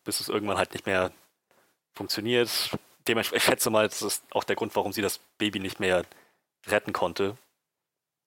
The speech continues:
Oder es war einfach zu schwer verletzt, ich weiß es nicht.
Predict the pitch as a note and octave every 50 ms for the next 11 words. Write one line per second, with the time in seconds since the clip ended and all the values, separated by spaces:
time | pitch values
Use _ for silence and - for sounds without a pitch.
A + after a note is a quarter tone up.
0 | - - _ C3+ C3 C#3+ C#3+ B2+ A#2 G#2+ - - - _ _ _ - - - G#2
1 | - - F#2+ G2 G2 F#2 - - - - - F#2+ - - E2+ F2+ F#2 - - -
2 | - - - E2 - - - - F2+ - - - -